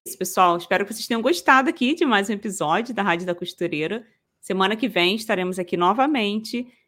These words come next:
Eu não vou fazer a entrevista da semana que vem, será com a Ana Paula Musselin, com uma convidada também pra lá de especial, como eu falei, toda semana tem aqui um convidado especial. E, assim, se vocês ficaram com dúvidas ou pra quem chegou no final,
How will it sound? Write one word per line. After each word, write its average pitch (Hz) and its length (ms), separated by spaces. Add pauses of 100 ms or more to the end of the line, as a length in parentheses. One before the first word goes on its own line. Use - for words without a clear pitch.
Eu 190 120
não 226 120
vou 262 80
fazer 262 200
a - 20
entrevista 226 360
da 208 100
semana 196 360 (120)
que 190 100
vem, 175 200
será 180 220
com 180 100
a - 20
Ana 170 120
Paula 165 280
Musselin, 165 540
com 220 120
uma 190 100
convidada 185 460
também 190 420
pra 190 220
lá 180 160
de 220 100
especial, 196 440
como 170 160
eu 170 40
falei, 165 260
toda 175 200
semana 190 560 (400)
tem 185 240
aqui 214 180
um 190 40
convidado 180 440
especial. 175 720 (360)
E, 247 180
assim, 233 320
se 196 120
vocês 233 260
ficaram 196 320
com 190 140
dúvidas 180 500
ou 202 80
pra 202 160
quem 220 220
chegou 247 320
no 247 80
final, 196 580